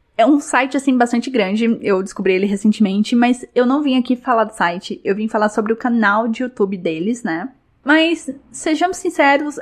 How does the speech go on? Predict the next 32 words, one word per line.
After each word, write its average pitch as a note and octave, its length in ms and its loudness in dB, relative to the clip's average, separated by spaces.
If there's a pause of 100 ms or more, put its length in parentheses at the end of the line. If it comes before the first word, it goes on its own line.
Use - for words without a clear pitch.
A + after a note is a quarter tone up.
eles C4+ 240 -2
produzem, C#4 480 0
assim, G3+ 580 -2
vídeos B3+ 540 -2
muito C4+ 340 2
interessantes D4+ 760 2
sobre B3+ 300 0
reviews A#3+ 420 2
de C4 80 0
jogos A3+ 720 2
e G#3+ 220 -4
de G3+ 120 -8
curiosidades. G#3 1000 0 (180)
É - 60 2
um G4+ 60 4
tipo A4+ 180 0
de G#4+ 80 -4
conteúdo G#4 480 2
que F4 180 -4
outros F#4 300 0
sites C#4+ 800 2
de A#3+ 480 0 (180)
games B3 520 2
também C#4 280 2
produzem. A#3 640 0 (440)
O D#4 80 -4
que A4 140 2
faz G#4+ 180 -2
o A4 60 -6
Polygon F3+ 680 0
ser - 200 0
o D4+ 120 -2